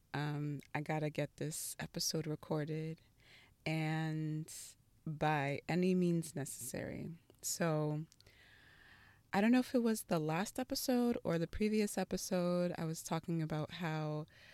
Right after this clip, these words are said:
I still don't really have a standard setup for recording episodes. Um, I find myself kind of just trying to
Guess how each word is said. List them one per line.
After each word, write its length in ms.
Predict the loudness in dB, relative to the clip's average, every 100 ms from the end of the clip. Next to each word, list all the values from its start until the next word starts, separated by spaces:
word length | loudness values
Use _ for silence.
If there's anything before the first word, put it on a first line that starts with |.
| -20 -20 -20 -20 -20 -6 0
I 120 | 2
still 340 | 2 4 6
don't 220 | 8 6
really 240 | 6 2 0
have 640 | -2 -2 0 -2 -4 -8 -12 -20 -20 _ _ _ 0
a 400 | 2 2 -2 -4
standard 500 | -2 0 0 -2 -2
setup 420 | -2 0 -2 -4
for 220 | -4 -2
recording 540 | -2 -4 -4 -4 -4 -4
episodes. 920 | -6 -4 -2 -2 -2 -4 -8 -10 -12 -16 _ -20 -18 -10
Um, 600 | -6 -4 -4 -4 -4 -8 -12 -20 -20 -2
I 100 | 0
find 320 | 2 2 2
myself 640 | 2 2 0 0 0 -2 -4
kind 220 | -4 -4
of 100 | -4 -8 -20 _ -12
just 240 | -10 -8
trying 340 | -2 0 2 0
to 380 | -2 -2 -2